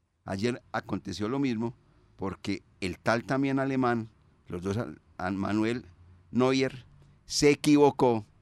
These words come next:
soltando la pelota para que un señor llamado José Luis Mato, porque ese es el nombre de, completo de este muchacho,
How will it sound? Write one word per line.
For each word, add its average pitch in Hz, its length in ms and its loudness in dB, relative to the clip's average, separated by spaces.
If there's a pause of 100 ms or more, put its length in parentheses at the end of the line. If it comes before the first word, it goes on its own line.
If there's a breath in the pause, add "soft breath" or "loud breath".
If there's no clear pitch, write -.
(160)
soltando 117 560 -4
la 135 160 0
pelota 110 500 0 (440 soft breath)
para 92 180 -8
que - 140 -10
un 117 160 -2 (180)
señor 131 420 -4
llamado 123 400 -2
José 101 340 -8
Luis 110 320 -8
Mato, 120 480 2
porque - 280 -8
ese 90 120 -6
es 101 60 -8
el 117 140 -4
nombre 113 380 -2 (260 soft breath)
de, 95 300 -8 (100)
completo 107 540 -4
de 98 80 -2
este 98 180 -6
muchacho, 110 500 -2